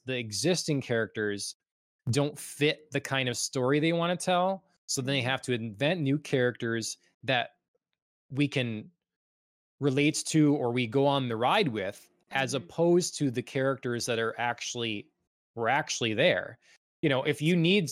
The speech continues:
Speaker 1: if you need troops and you need a lieutenant that's just not in the books,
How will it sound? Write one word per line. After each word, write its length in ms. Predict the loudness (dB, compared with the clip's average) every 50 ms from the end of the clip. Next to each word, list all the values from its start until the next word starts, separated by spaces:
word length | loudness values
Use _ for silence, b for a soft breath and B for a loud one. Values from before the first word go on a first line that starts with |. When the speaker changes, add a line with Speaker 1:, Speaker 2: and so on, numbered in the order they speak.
| -6 -6
Speaker 1:
if 140 | -6 -2
you 120 | 0 0 2
need 300 | 2 2 2 0 -2 -8 _ _ _ _
troops 560 | -4 0 2 4 4 4 2 0 -4 -6 -4
and 160 | -4 -2 -2 0
you 80 | 2
need 180 | 2 2 2 2
a 60 | 2
lieutenant 720 | 2 2 0 0 -2 -4 -2 0 2 2 2 0 -2 -8 _ _ _ _ _ _ _ -4
that's 160 | -2 -2 0
just 220 | 0 -2 -2 -2 -2
not 340 | -4 -2 0 0 -2 -2 -4 _ _ -2
in 380 | -2 0 2 0 0 -2 -2 -4
the 100 | -4 -4
books, 640 | 0 2 2 2 2 0 -4 -6 -4 -4 -4 -4